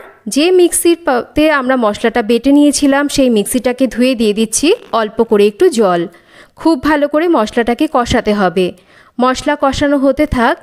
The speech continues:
ততক্ষণ আমরা মিক্সির জারে নিয়ে নিচ্ছি এখানে চার পাঁচটা কাজু বাদাম আর তার সাথেই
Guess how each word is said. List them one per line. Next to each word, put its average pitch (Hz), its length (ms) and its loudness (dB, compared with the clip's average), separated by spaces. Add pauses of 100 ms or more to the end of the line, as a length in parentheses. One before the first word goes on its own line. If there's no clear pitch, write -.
(120)
ততক্ষণ 269 500 -2
আমরা 262 340 0 (300)
মিক্সির 226 380 -2
জারে 220 300 0
নিয়ে 208 200 0
নিচ্ছি 220 360 0
এখানে 226 240 -2
চার 196 260 -2
পাঁচটা 226 500 -2 (240)
কাজু 196 280 -2
বাদাম 240 380 0 (480)
আর 220 180 -4 (100)
তার 220 160 -2
সাথেই 262 580 -2